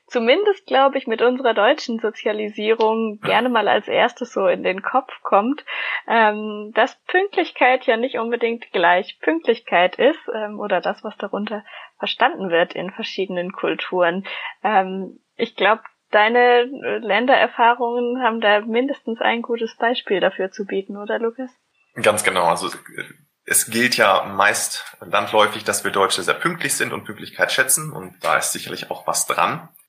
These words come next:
Speaker 2: Sicherlich, äh, kann man sagen, in Japan wird vielleicht noch einer oben drauf gesetzt. Ich erzähle dann ganz gerne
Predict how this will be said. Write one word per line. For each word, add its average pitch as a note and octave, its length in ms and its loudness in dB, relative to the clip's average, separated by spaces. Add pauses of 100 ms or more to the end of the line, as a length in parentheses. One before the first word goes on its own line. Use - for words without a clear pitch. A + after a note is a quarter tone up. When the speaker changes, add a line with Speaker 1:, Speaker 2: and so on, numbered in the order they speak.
(320)
Speaker 2:
Sicherlich, C3+ 500 -2
äh, A#2 600 4
kann C3 140 -2
man A#2+ 120 0
sagen, A#2 240 0
in A2 100 -6
Japan A#2 400 0
wird B2+ 120 -6
vielleicht A#2 260 0
noch A#2+ 100 -2
einer A2+ 240 2
oben G#2+ 140 -6
drauf - 260 -2
gesetzt. - 640 -2
Ich - 200 -16
erzähle G2 340 0
dann G2 100 0
ganz G2 280 -2
gerne G2+ 440 -2